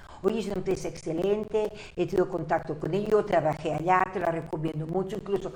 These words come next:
puedes hablar con esta persona que la conozco bien". Eh, esta parte de referencias externas hoy día existe gracias a las redes sociales, al contacto que tiene la gente. Pero lo que tiene que hacer primero la persona es,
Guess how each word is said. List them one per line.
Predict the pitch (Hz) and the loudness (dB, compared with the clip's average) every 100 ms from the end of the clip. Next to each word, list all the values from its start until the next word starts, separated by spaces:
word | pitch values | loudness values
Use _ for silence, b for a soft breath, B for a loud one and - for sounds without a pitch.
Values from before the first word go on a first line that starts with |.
| B B | B B
puedes | 208 196 196 | 4 6 6
hablar | 190 180 | 2 2
con | 185 | 0
esta | 160 160 | -4 -4
persona | - 165 - 170 165 | -4 -6 -4 -4 -2
que | - 151 - - | -4 -4 -6 0
la | 175 | 0
conozco | 170 165 156 156 151 | 2 0 0 -2 -2
bien". | 160 185 185 190 B B B - | 4 4 4 0 B B B -6
Eh, | - - | -4 -2
esta | 277 - 320 | -2 0 0
parte | 262 247 214 | 0 -4 -4
de | 196 | -4
referencias | 185 147 180 175 160 165 160 | -2 -2 -2 -2 -2 -4 -6
externas | - - 160 160 196 190 | -8 -4 -2 -2 -4 -2
hoy | - | 0
día | 180 | 0
existe | - - 151 - 185 - B B | -2 -4 -6 -2 -2 -2 B B
gracias | 180 180 190 185 | 2 2 0 0
a | |
las | 156 | 0
redes | 151 151 | 2 0
sociales, | 151 151 160 156 160 156 | 0 -4 -2 -2 0 -2
al | 160 | -4
contacto | 170 156 143 - 151 | -6 -6 -6 -6 -8
que | 151 | -6
tiene | 147 151 | -6 -8
la | 156 | -8
gente. | - 160 165 - - B B - | -10 -12 -12 -14 -16 B B 2
Pero | 214 | 4
lo | |
que | 226 | 4
tiene | 233 302 359 | 4 2 -2
que | |
hacer | - - | -6 -8
primero | - 214 202 | -4 -2 2
la | 175 165 | 2 2
persona | 147 - 156 165 | -2 -4 -2 0
es, | 160 185 190 | 2 2 0